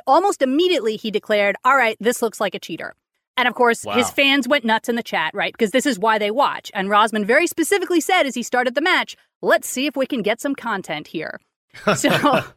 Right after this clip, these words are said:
Speaker 1: they're having fun with it, but it's very clearly, uh, th-, there's definitely an element of that kind of schadenfreude thing on the internet where you're, like, trying to out somebody and ruin their lives. You know,
Speaker 2: Mm-hmm.
Speaker 1: little stuff. So as they're playing, Rozman is pointing out a bunch of inconsistencies, like the fact that Dua Kipas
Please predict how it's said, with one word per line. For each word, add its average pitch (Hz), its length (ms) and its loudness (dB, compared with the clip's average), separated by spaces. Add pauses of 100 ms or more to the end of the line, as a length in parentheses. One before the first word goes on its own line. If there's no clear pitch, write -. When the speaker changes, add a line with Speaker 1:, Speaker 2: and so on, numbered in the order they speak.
(200)
Speaker 1:
they're 392 160 4
having 381 320 4
fun 277 220 2
with 254 140 0
it, 247 120 0
but 240 120 0
it's 262 120 0
very 349 220 2
clearly, 247 640 0
uh, 247 80 -6
th-, 277 200 -8
there's 359 200 2
definitely 359 460 2
an 262 160 -4
element 247 460 2
of 214 380 0
that 220 180 -2
kind 254 180 -2
of 202 60 -8
schadenfreude 240 840 0
thing 233 200 -4
on 214 80 -4
the 202 140 -8
internet 202 360 -2
where 190 120 -4
you're, 185 100 -6
like, 185 200 -4
trying 196 540 0
to 175 440 -6
out 202 180 0
somebody 190 400 0
and 180 100 -2
ruin 185 180 -6
their 180 120 -6
lives. 180 340 -2 (180)
You 370 80 2
know, 175 120 0
Speaker 2:
Mm-hmm. 123 280 -10
Speaker 1:
little 320 180 2
stuff. - 260 -10 (360)
So 302 160 4
as 349 220 4
they're 415 140 2
playing, 202 400 -2 (280)
Rozman 277 380 4
is 254 120 -6
pointing 294 340 -2
out 247 120 2
a 226 40 0
bunch 233 200 -2
of 226 80 0
inconsistencies, 208 920 -8
like 175 200 -6
the 190 80 -8
fact 208 320 0
that 202 140 -4
Dua 220 220 0
Kipas 202 460 -6